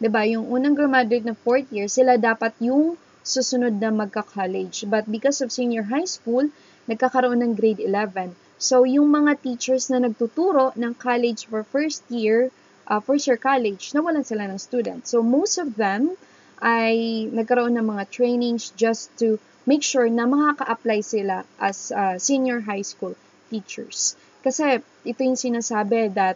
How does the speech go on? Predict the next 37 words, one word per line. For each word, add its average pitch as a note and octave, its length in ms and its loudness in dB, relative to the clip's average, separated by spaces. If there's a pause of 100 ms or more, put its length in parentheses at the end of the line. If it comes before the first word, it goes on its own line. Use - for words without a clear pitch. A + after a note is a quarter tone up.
(300)
we C4+ 320 0
are B3+ 240 6
still B3+ 320 0
having A3 400 0
a - 80 -20
quality A3 400 0
requirements G3+ 880 -4
in G#3+ 160 -4
the G3+ 80 -4
Philippines. G#3+ 640 -4
Hindi A3+ 160 0
naman A3 240 0
ibig G#3+ 240 0
sabihin A3 640 0
nun A3 160 -2
na G3 80 -4
porket G#3 400 -2 (400)
kulang A#3+ 320 6
yung G#3 160 -2
teachers G3 640 -10
ay F#3+ 320 -6 (800)
pababain A3 640 6
na G3+ 80 -2
lang G3 240 -4
yung F#3+ 160 -8
requirements. F#3 480 -10
Of G3+ 160 -14
course G#3+ 320 -2
not. F3+ 240 -12
There G#3+ 160 0
are A3 240 0
still G#3+ 400 -4 (320)
changes C#4 480 -2
na G3+ 320 -6
nangyayari. G#3 640 -4
But C4+ 240 0
of - 80 -6